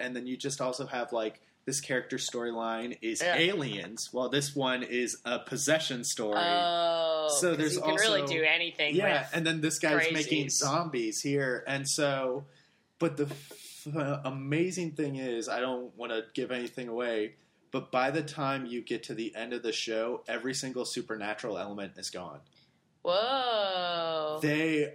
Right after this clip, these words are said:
Speaker 1: I, the way they ended it and wrapped it up, I thought was magnificent. And, like, that was the season, like, one of their actors got an Emmy,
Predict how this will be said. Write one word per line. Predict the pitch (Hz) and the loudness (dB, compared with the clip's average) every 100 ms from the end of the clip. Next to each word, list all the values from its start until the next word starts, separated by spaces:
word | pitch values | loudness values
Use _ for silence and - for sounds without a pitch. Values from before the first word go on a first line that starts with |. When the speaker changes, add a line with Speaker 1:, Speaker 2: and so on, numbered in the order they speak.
| - | 0
Speaker 1:
I, | 143 147 160 160 135 123 - _ _ 139 | 2 4 4 2 0 -4 -12 _ _ 0
the | 156 | 2
way | 143 151 175 | 4 4 2
they | 180 165 143 | 2 2 2
ended | 131 135 123 | 0 -2 0
it | 127 117 120 | 2 0 -2
and | 120 113 | -4 0
wrapped | 117 113 - | 2 2 0
it | 113 | -2
up, | 107 98 - | 0 -2 -4
I | 113 107 | -4 -2
thought | - 104 101 104 | -2 -2 -2 0
was | 107 95 92 92 - | 0 0 -2 -6 -8
magnificent. | 107 104 101 - 113 - 143 151 156 143 143 | -6 -4 -4 -4 -6 -2 -2 -2 -2 -4 -2
And, | 127 123 | -2 0
like, | 117 110 | -2 0
that | 123 117 | 0 0
was | 120 131 | -2 -4
the | 120 | -4
season, | 123 113 120 | -6 -6 -6
like, | 107 104 | -6 -6
one | 120 110 | -4 -4
of | |
their | 113 107 | -2 -2
actors | 107 - 113 107 104 - | -2 -2 0 0 0 -2
got | 117 107 - | -2 -2 -4
an | 110 107 - | -8 -8 -8
Emmy, | 104 101 101 95 | -8 -6 -6 -6